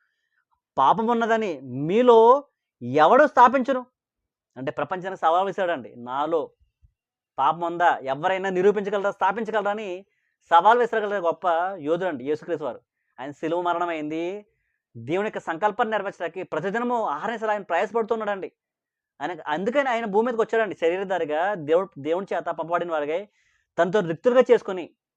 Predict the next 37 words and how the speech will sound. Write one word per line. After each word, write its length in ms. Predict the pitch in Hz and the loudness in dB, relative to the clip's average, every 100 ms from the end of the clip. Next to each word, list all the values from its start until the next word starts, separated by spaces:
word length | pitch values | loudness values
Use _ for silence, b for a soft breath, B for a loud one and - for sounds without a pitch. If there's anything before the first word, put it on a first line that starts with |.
| - | -6
తను 140 | 180 | -2
తాను 160 | 202 180 | -2 -2
తగ్గించుకుని 420 | 165 196 247 240 | -2 -2 -2 -2
భూమి 200 | 202 226 | -2 -2
మీదకి 100 | 214 | -2
ఎంచు-, 320 | 196 214 - | -2 -6 -6
ఎందుకు 220 | 175 202 | -8 -6
వచ్చాడంటే 640 | 202 208 190 196 165 151 - _ _ _ 143 | -4 -4 -6 -6 -6 -6 -12 _ _ _ 0
పాపంలో 400 | 160 - 202 202 | 0 0 -4 -4
పాలు 260 | 175 156 | -2 -4
పంచకుండా 640 | 156 151 - 143 131 151 185 | -4 -10 -10 -10 -4 -2 -2
దేవుని 460 | 156 123 160 196 196 | -4 -2 0 0 -2
చిత్తాన్ని 300 | 196 180 170 | -6 -6 -4
నెరవేర్చడానికి 600 | 147 139 147 127 156 175 | -4 -6 -10 -10 -8 -6
శిలువ 240 | 165 185 214 | -2 0 -2
మీద 180 | 208 | -2
ఎక్కి 340 | 196 - 185 - _ _ _ - | -6 -6 -10 -10 _ _ _ -10
మన 160 | 127 175 | -4 -2
పా-, 240 | - 196 | 0 0
మన 280 | 170 139 165 | 0 -4 -2
యొక్క 160 | 240 214 | -2 -2
పాపాలను 400 | 196 190 196 190 | -2 -2 -2 -2
కడిగివేయడానికి 420 | 165 170 160 175 | -2 -2 -2 -4
వచ్చాడండి. 360 | 151 143 107 _ _ _ _ _ _ | -6 -8 -12 _ _ _ _ _ _
మనం 240 | 127 165 160 | -6 -4 -4
గుడ్ 120 | 160 | -2
ఫ్రైడే 220 | 214 214 | 0 0
చేసుకోవడం 360 | 214 208 214 214 | 2 0 0 0
కాదండి, 320 | 185 175 117 _ _ _ _ - | 0 -2 -6 _ _ _ _ -6
మనం 160 | 143 160 | 0 0
ఒక్కరోజే 480 | - 220 233 247 | 2 2 6 4
ఆ 220 | 233 180 170 | 2 0 -2
మంచి 220 | 165 170 | -2 0
రోజు 120 | 240 | 0
శుక్రవారం 300 | 226 226 220 | 0 0 0
అనిపించడం 320 | 208 190 208 226 | 0 -4 -4 -2
కాదండి. 400 | 196 180 127 | -2 -2 -8